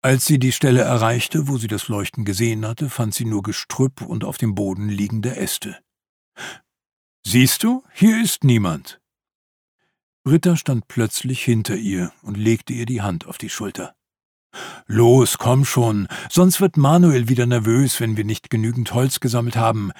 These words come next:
Er will doch, dass unser Feuer am höchsten brennt.“ Widerstrebend ging Ulla zurück zum Waldrand,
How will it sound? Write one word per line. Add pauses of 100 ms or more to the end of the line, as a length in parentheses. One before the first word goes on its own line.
(340)
Er
will
doch,
dass
unser
Feuer
am
höchsten
brennt.“ (1300)
Widerstrebend
ging
Ulla
zurück
zum
Waldrand,